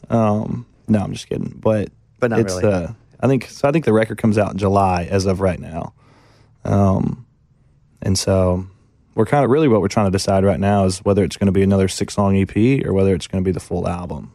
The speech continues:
Speaker 1: 'Cause I've got about, I don't know, fourteen songs, maybe sixteen songs, totally ready to rock and roll.
Speaker 2: What's your gut tell you to do?
Speaker 1: I don't know. And, and my thing is kinda like,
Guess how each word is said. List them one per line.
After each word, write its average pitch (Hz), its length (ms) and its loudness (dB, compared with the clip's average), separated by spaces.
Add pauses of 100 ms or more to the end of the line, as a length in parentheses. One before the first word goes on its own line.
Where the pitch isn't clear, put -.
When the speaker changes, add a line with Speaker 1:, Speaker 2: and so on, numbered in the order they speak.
Speaker 1:
'Cause - 120 -6
I've 110 80 0
got 143 140 4
about, 92 340 -2 (1700)
I 107 100 -2
don't 104 120 0
know, 98 100 -4
fourteen 117 840 0 (520)
songs, 107 720 0 (240)
maybe 113 140 2
sixteen 117 460 -2
songs, 110 580 -2 (340)
totally 101 520 2 (340)
ready 101 180 0
to 95 100 2
rock 95 220 2
and 107 100 -4
roll. 98 280 0 (340)
Speaker 2:
What's 143 240 0
your 139 160 2
gut 123 240 -2
tell 117 200 0
you 113 100 -4
to 107 100 -6
do? 104 200 -6 (1300)
Speaker 1:
I 127 100 2
don't 147 200 2
know. 123 380 2
And, 110 480 2
and 117 200 4
my 127 160 2
thing 139 220 0
is 107 120 2
kinda 107 220 0
like, 95 440 0